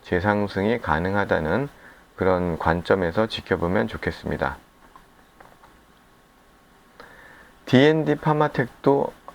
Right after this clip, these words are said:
하나, 둘, 셋 크게 상승하고 지금 어떻게 보면 쌍봉 자리에 있다고도 볼 수 있겠는데요. 시가총액이 현재 일조 육천억으로 많이 성장을 했습니다. 쌍봉으로 꺾일지 쉬었다가 한 번 더 상승할지,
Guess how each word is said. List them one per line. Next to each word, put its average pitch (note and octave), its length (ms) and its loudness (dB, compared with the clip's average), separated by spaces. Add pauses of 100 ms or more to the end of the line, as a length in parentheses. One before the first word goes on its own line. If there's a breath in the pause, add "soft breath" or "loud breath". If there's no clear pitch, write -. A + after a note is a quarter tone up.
하나, B2+ 320 2
둘, A#2 220 2
셋 G#2+ 300 2
크게 - 280 0
상승하고 B2 720 0
지금 G#2 360 0
어떻게 E2+ 300 0
보면 F#2 340 0 (520 loud breath)
쌍봉 C#3 480 0
자리에 F#2+ 400 0
있다고도 F2+ 460 0
볼 E2 180 -6
수 - 140 -6
있겠는데요. E2+ 680 -2 (460 loud breath)
시가총액이 A#2 840 2
현재 A2 540 0
일조 G#2+ 480 0 (260)
육천억으로 G#2 680 0
많이 E2 300 -2
성장을 A2 400 -2
했습니다. - 480 -6 (420 loud breath)
쌍봉으로 B2 540 2
꺾일지 B2+ 720 0 (340 loud breath)
쉬었다가 A#2 560 2
한 A2+ 220 0
번 G2+ 160 4
더 F2 240 2
상승할지, G#2 800 -4